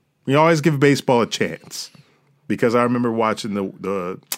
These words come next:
playoffs when the Cubs and Indians were, like, eating and shit, and that shit was kinda lit.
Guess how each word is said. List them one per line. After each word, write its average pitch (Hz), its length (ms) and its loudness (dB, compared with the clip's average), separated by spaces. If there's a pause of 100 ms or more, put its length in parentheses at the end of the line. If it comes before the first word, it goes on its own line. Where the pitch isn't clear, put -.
(400)
playoffs 120 400 2
when 110 100 -2
the 95 80 -2
Cubs 113 380 -2
and 98 80 -2
Indians 101 420 -2
were, 98 160 -4
like, 92 240 -6
eating 123 280 -4
and 117 100 -4
shit, 131 320 -2
and 82 160 -8 (720)
that 120 120 -6
shit 147 120 -6
was 139 80 -8
kinda 147 240 -4
lit. 139 240 -4